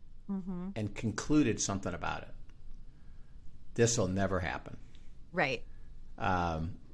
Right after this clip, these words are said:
Speaker 2: and it wasn't, and see, the difference was, and we see this, like, even with Ananias that we just talked about, was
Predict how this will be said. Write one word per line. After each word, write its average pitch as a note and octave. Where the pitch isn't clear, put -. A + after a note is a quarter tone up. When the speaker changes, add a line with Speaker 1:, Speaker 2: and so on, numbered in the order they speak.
Speaker 2:
and F#2+
it A2
wasn't, C#3+
and A#2
see, C3+
the A2
difference A2
was, F2+
and G2
we F#2+
see A#2+
this, G2+
like, G2
even G#2
with F#2+
Ananias F#2+
that F2+
we F2+
just F2
talked A2+
about, F2
was F2+